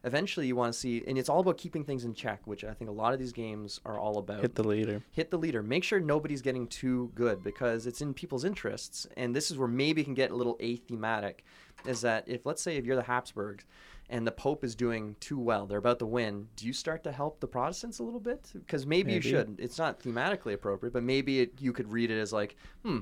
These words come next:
Speaker 1: Charles wasn't, the Pope's getting a little cocky. Charles is gonna help, uh, Luther a bit." I
Speaker 2: Yeah.
Speaker 1: don't know.
Speaker 2: Yeah, there are other ways to make the Pope lose V Ps for sure. One thing that I should mention, because it,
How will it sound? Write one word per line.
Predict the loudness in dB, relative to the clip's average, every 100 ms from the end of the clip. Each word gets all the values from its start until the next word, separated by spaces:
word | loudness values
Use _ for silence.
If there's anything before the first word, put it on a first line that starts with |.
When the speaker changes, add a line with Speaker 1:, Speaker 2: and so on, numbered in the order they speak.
| -4
Speaker 1:
Charles | 2 6 6 6
wasn't, | 2 0 -4 -10 -8
the | -8
Pope's | 0 0 0
getting | -4 0
a |
little | 0 2
cocky. | 2 2 0 -6
Charles | 0 0 2
is |
gonna | 0 0 0 -2
help, | -2 -4 -2
uh, | -4 -2
Luther | -4 -8 -8 -12
a |
bit." | -8
I | -6
Speaker 2:
Yeah. |
Speaker 1:
don't | -8
know. | -10 -8 -4 -4
Speaker 2:
Yeah, | 0
there | 4
are | 6
other | 6 8
ways | 8 8 6
to | 0
make | 0 0
the | -4
Pope | 0 -2 0
lose | -4 -4 -6
V | -6 -4 -4
Ps | -4 -4 -4
for | -4 -4
sure. | -2 -4 -6 -18 -20 2
One | 4 8
thing | 8
that | 10
I | 10
should | 8 6 2
mention, | 2 0 -2 -2 -4 -12 -6
because | -2 0
it, | -2